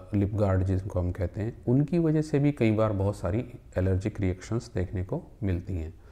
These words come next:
एक चीज़ आपने अक्सर नोट की होगी कि कई बार, आ, जैसे कोई बहुत किसी चीज़ से एलर्जिक रिस्पॉन्स आता है तो कोई मेडिसिन ली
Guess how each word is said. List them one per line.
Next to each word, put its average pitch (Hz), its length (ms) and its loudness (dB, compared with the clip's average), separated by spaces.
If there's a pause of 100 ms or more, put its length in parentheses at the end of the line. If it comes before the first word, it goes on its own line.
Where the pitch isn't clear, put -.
(960)
एक 135 120 2
चीज़ 156 240 4
आपने 147 260 4
अक्सर 131 320 0
नोट 110 280 0
की 101 120 2
होगी 98 220 2
कि 127 140 0
कई 113 220 2
बार, 113 280 4 (180)
आ, 95 240 4
जैसे 98 320 0
कोई 104 320 2
बहुत 98 400 -2 (120)
किसी 107 220 0
चीज़ 101 240 -2
से - 260 -2
एलर्जिक 104 520 4 (400)
रिस्पॉन्स 104 540 2
आता 85 300 -2
है 80 60 -8 (840)
तो 156 500 2
कोई 113 420 6
मेडिसिन 104 640 4
ली 104 260 -2